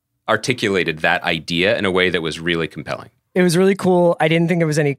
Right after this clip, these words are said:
Speaker 2: kind of fake humility, but they also didn't dwell on any of the more, not humiliating moments, but, like, Gabe from Portland being like, "I can't believe I've never been here." When I think he goes to Ak-,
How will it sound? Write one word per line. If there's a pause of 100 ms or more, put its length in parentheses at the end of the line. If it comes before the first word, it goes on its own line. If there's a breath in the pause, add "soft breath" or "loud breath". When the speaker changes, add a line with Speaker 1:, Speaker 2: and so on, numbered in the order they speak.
Speaker 2:
kind
of
fake
humility,
but
they
also
didn't
dwell
on
any
of
the
more, (520)
not
humiliating
moments,
but,
like,
Gabe
from
Portland
being
like,
"I
can't
believe
I've
never
been
here."
When
I
think
he
goes
to
Ak-,